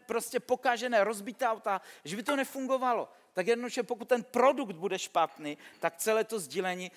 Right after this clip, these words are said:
bude prostě k ničemu. Pokud jsme přijali Krista, tak já věřím, že je to něco jako, jako když, eh,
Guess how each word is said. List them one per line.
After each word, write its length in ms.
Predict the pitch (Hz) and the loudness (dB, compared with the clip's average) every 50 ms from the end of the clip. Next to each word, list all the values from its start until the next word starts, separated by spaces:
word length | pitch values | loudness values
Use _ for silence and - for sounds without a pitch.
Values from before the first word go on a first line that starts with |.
| - _ - | -18 _ -18
bude 300 | 117 117 175 175 185 175 | -12 -8 -4 -4 -4 -4
prostě 380 | - 175 165 - - - 175 | -6 -8 -12 -10 -8 -8 -8
k 80 | 135 117 | -8 -10
ničemu. 580 | 135 143 156 143 - - 175 147 143 131 104 - _ _ _ _ _ _ _ _ _ _ _ - - - - | -10 -10 -10 -10 -10 -8 -8 -10 -10 -12 -16 -18 _ _ _ _ _ _ _ _ _ _ _ -20 -20 0 2
Pokud 460 | - 240 240 302 294 214 - - - _ | 4 4 4 2 -2 -2 -4 -12 -16 _
jsme 300 | - - - 269 277 262 | -4 -4 0 2 2 2
přijali 540 | - - - - - 254 254 262 277 277 262 | 2 0 -4 -4 0 2 4 4 4 4 2
Krista, 540 | 269 - 233 233 254 226 - - - 202 175 | 0 -2 -4 -2 -2 -2 -2 0 0 -2 0
tak 260 | - 208 190 - - | 0 -2 -2 -2 0
já 160 | 170 214 220 | 0 2 2
věřím, 360 | 220 220 240 247 208 220 240 | 2 0 -2 -4 -4 -6 -6
že 100 | 196 202 | -4 -2
je 60 | 240 220 | -2 0
to 180 | 233 247 247 | 0 0 -2
něco 440 | 226 220 226 247 240 - - 247 226 | 0 0 -2 -4 -4 -2 -2 0 2
jako, 480 | 220 214 214 - - 233 226 226 220 226 - - - - - | 2 2 2 2 2 4 4 4 4 0 -4 -18 -20 -12 -4
jako 300 | - 190 185 - - 233 | 0 0 0 2 2 0
když, 580 | 208 180 196 220 233 208 - - - - - - | 0 0 -4 -6 -6 -6 -6 -6 -6 -6 -2 2
eh, 240 | 220 214 220 208 | 2 2 2 0